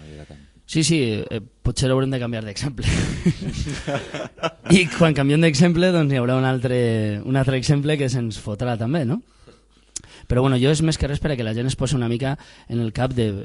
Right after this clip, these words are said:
Speaker 2: de persones que, que han vingut aquí en un moment donat legalment, amb, amb un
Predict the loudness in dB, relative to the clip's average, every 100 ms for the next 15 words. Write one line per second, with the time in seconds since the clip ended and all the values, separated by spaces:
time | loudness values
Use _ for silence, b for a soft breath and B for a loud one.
0 | -10 -8 -8 -6 -8 -4 -2 -2 -4 -6
1 | -6 -6 -6 -6 -8 -8 -10 -10 -6 -2
2 | 0 -2 -4 -4 0 2 0 -2 -4 -4
3 | -6 -8 -12 -12 -8 -4 -2 -4 -6 -10
4 | -12 -12 -14 -14 -12 -10